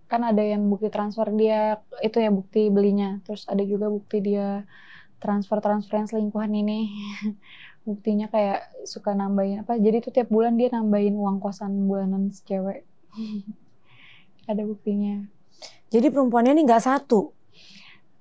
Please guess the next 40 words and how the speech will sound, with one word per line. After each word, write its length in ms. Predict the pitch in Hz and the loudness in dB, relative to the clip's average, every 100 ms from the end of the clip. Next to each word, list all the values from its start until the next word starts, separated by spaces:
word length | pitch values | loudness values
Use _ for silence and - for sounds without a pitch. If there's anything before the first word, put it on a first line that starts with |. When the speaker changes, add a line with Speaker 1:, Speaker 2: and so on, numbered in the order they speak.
| 240 | 2
Speaker 1:
Eh, 80 | 233 | 6
Speaker 2:
Banyak? 240 | 196 240 | 8 8
Speaker 1:
yang 400 | 226 240 233 226 | 6 4 4 4
di, 400 | 226 226 226 214 - | 4 4 2 0 -2
kayak 240 | 247 240 | 0 0
sering 320 | 233 240 233 | 0 0 0
ketemu 320 | 226 233 226 240 | 0 0 0 0
sama 480 | 247 226 220 220 | -2 -2 -2 -2
kayak 160 | 226 214 | -2 0
intens 400 | 220 220 220 214 | 0 0 -4 -4
gitu 160 | 220 247 | -8 -6
satu. 480 | 233 220 208 - - _ _ _ | -8 -6 -8 -8 -18 _ _ _
Speaker 2:
Yang 120 | 196 196 | 2 4
di 60 | 185 | 6
foto 200 | 202 208 | 8 8
itu? 240 | 208 202 180 | 6 6 4
Speaker 1:
Mm-mm. 320 | 160 233 233 226 | 4 2 2 2
Speaker 2:
Aku 160 | 208 202 | 2 4
lihat, 240 | 185 185 196 - - | 4 4 0 -6 -2
itu 140 | 185 | 4
ada 140 | 196 180 | 6 6
di 80 | 170 | 4
foto 240 | 180 185 | 2 2
kan? 240 | 180 180 180 | 2 2 0
Speaker 1:
Tapi 80 | |
kayak 220 | - 233 226 220 | 0 0 0 0
yang 40 | |
beli 160 | 214 214 | 2 2
konten, 560 | 214 247 262 262 247 240 | 4 4 4 0 0 0
segala 320 | 226 214 214 214 | 0 2 2 0
kayak 160 | 214 | -2
chat-chatan 480 | 226 220 226 240 247 | -2 -4 0 0 0
itu 40 | |
banyak 280 | 226 202 220 202 | 0 0 0 -4
<laughs> 80 | - | -4
sih. 120 | 208 208 - - - | -4 -4 -10 -20 -20
Bisa 160 | - | -8
dibilang 400 | 240 226 220 214 | -4 -2 -2 -2
gitu, 80 | 220 | -4
kayak 260 | - 208 | 0 2